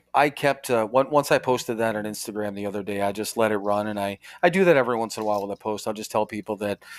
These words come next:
um, this is for the group. I want you guys to build a list of answers for, uh, you know, for, for folks that are new to this thing. And I just let,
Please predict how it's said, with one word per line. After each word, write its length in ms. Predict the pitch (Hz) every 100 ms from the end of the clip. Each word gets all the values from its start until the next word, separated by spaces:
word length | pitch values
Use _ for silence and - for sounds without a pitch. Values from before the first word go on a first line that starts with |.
| - -
um, 340 | 110 104 98 _ _ _ _ _ _ - -
this 200 | 143 -
is 80 | -
for 140 | 151
the 80 | 139
group. 340 | 131 139 135 _
I 100 | 110
want 300 | 110 113 113 - _ - -
you 160 | 117
guys 240 | 117 113 104
to 80 | 110
build 240 | 123 120
a 40 |
list 300 | 104 117 -
of 80 | 104
answers 480 | 107 107 107 110 104
for, 460 | - 104 104 104 98 - - - -
uh, 200 | 101 101
you 100 | 113
know, 160 | 113 107
for, 260 | - 117 107
for 240 | - 117
folks 320 | - 117 110
that 100 | 117
are 80 | 107
new 180 | 104 110
to 100 | 113
this 240 | 113 110
thing. 280 | - 110 110
And 140 | 104 92
I 100 | 101
just 240 | 107 104
let, 320 | 104 107 107